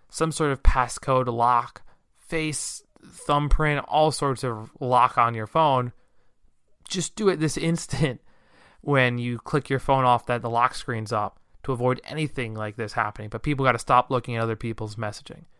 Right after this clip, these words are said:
And the scenes of him and his mom separating and losing out on the things they used to do. And of course, the Matthew songs are some of the best. His voice is super strong singing-wise. It's a pretty sad song that is,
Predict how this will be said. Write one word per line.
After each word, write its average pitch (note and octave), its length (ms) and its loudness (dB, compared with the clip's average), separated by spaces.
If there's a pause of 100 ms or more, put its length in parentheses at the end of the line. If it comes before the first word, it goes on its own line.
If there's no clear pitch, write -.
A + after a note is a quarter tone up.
(160)
And C3 400 -2
the D3 140 -2
scenes F3+ 360 -4
of D#3+ 100 -4
him D#3 200 -4
and D3 80 -4
his C3+ 140 -6
mom B2+ 420 2
separating A#2 800 -2
and A2+ 280 -6 (420)
losing C3+ 360 0
out B2+ 260 10
on A#2 140 2
the A2 80 -6
things B2 360 -6
they A2 80 -4
used A#2 280 -6
to A#2 60 -10
do. F#3 460 0 (460)
And D#3 120 -4
of D3 120 -6
course, D3+ 320 0
the C#3+ 80 -6
Matthew C3 320 -2
songs A#2+ 400 0 (100)
are A#2 420 0
some F3+ 220 -4
of D3+ 40 0
the B2+ 100 2
best. A2 260 -2
His B2+ 140 -8
voice A#2 240 0
is A#2+ 180 -6
super C#3 380 -2
strong G#2+ 520 -4
singing-wise. A2 800 -6 (880)
It's F3 140 -6
a C4+ 40 -6
pretty F#3+ 320 0
sad E3 320 0
song B2 540 -2
that A#2+ 180 0
is, C3 320 -2